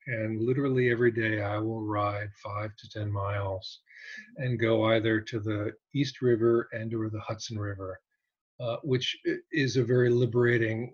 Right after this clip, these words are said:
uh, thing. I'm very lucky. Um, uh, it's, it's, it,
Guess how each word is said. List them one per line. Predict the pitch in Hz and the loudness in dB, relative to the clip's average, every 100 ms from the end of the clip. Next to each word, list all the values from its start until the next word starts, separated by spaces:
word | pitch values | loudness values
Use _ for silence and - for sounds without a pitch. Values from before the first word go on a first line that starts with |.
| - | -8
uh, | 147 - - | -6 -6 -4
thing. | - 120 110 | 2 2 2
I'm | 104 107 | -2 -2
very | 110 110 | 0 0
lucky. | 110 110 107 113 98 107 - - | 0 0 0 0 0 -2 -6 -10
Um, | 117 107 104 107 107 _ _ _ _ _ _ _ _ | -8 -8 -10 -12 -16 _ _ _ _ _ _ _ _
uh, | 123 113 113 - - | -8 -6 -6 -6 -4
it's, | 175 165 - - | -4 -4 -14 -10
it's, | 196 165 - | -6 -6 -8
it, | - | -14